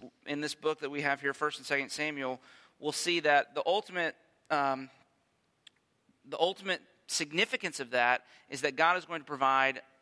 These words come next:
kings for them. And that's really where this whole story is headed, to tell us, uh,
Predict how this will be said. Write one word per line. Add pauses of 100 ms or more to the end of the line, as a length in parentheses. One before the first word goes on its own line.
kings
for
them. (340)
And
that's
really
where
this
whole
story
is
headed, (380)
to
tell
us,
uh,